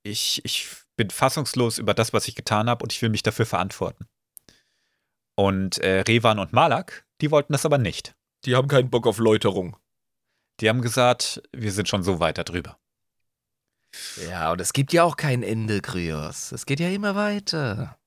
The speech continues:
Speaker 1: Genau. Und Malak, der wollte an dieser Stelle,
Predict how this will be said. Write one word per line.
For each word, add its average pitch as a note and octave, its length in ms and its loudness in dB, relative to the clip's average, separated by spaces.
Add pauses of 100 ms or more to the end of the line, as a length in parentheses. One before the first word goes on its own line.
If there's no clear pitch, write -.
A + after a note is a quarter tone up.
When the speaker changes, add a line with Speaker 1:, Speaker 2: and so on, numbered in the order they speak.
(360)
Speaker 1:
Genau. G#2 380 2 (240)
Und A2 500 2 (100)
Malak, A#2 680 2 (580)
der B2+ 280 2
wollte D3+ 320 4
an A#2 120 4
dieser B2+ 280 2
Stelle, B2+ 520 2